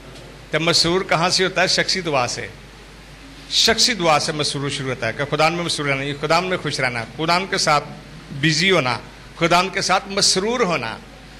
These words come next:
मसरूफ और मसरूर दोनों चीज़ें, मसरूफ होना, बिजी,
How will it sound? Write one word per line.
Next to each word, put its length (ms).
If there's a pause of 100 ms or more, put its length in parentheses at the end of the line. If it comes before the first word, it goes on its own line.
(140)
मसरूफ 800
और 140
मसरूर 520
दोनों 400
चीज़ें, 360 (460)
मसरूफ 460
होना, 300 (200)
बिजी, 360